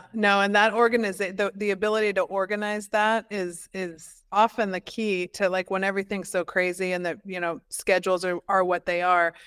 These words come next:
to be able to really dial in what you're focused on. And I'm a huge journaling, um, fan. I'm a, I'm a writer, and I always tell people, I'm like, "Honestly, five minutes and just write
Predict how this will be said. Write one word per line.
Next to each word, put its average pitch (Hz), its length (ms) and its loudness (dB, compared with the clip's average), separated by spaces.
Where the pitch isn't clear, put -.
to - 80 -10
be 196 140 4
able 185 160 4
to 180 120 0
really 180 360 2
dial 175 420 0
in 175 320 -6
what 185 220 2
you're 175 80 -6
focused 185 500 -4
on. 202 320 2
And 214 160 2
I'm 208 240 4
a - 20 0
huge 180 340 -4
journaling, 175 480 -4
um, 165 320 -6
fan. 170 260 2
I'm 180 180 -2
a, 170 60 2
I'm 185 220 -2
a 175 100 -2
writer, 175 380 2
and 170 320 -2
I 185 160 2
always 170 240 0
tell 180 160 -4
people, 160 240 -4
I'm 175 140 -6
like, 170 280 -4
"Honestly, 175 400 -4
five 180 300 2
minutes 180 400 -2
and 180 240 -4
just 175 200 -6
write 175 260 2